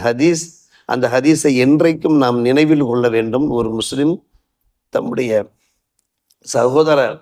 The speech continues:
முஸ்லிமுக்கு அவர் சகோதரராக என்றைக்கும் இருப்பார். அவருக்கு ஒருபோதும் அநீதம் இழைக்கக்கூடாது மட்டுமல்ல, த-, யார்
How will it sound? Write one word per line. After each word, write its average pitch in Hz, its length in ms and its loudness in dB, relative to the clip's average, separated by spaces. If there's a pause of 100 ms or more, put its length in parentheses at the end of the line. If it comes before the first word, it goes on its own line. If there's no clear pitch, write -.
முஸ்லிமுக்கு 135 580 -2 (240)
அவர் 123 160 -2 (100)
சகோதரராக 160 680 2 (100)
என்றைக்கும் 123 400 -4
இருப்பார். 131 360 -2
அவருக்கு 113 300 -6 (100)
ஒருபோதும் 135 480 -2
அநீதம் 143 360 0
இழைக்கக்கூடாது 113 680 -6
மட்டுமல்ல, 110 440 -8 (1040)
த-, 120 260 -4 (140)
யார் 147 280 -2